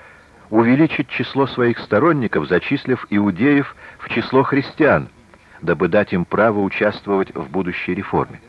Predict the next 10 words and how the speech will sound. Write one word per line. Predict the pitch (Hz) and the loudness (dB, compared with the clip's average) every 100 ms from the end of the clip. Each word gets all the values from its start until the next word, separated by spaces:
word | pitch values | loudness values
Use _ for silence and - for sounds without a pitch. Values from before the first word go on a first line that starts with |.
| _ _ _ _ _ _ - - _ _ _ - - | _ _ _ _ _ _ -20 -20 _ _ _ -18 -6
Это, | 117 123 | -6 -4
пожалуй, | 117 107 120 117 | -4 0 0 2
наиболее | 113 113 117 117 117 | 0 0 0 0 2
вероятное | 120 127 113 76 - 71 | 2 2 2 0 -2 -6
толкование, | 76 71 85 73 64 62 - _ _ - - - - | -4 -4 -4 -2 -4 -8 -14 _ _ -20 -20 -20 -6
так | 92 - | -4 -2
как | 90 - | -4 -4
последующие | 95 - 90 80 80 - 87 73 | -6 -4 -4 -2 -4 -4 -4 -2
гонения | 78 92 123 90 76 | 0 0 0 0 -2
обрушились | 71 95 - 92 87 - | -2 -4 -2 -2 -2 -6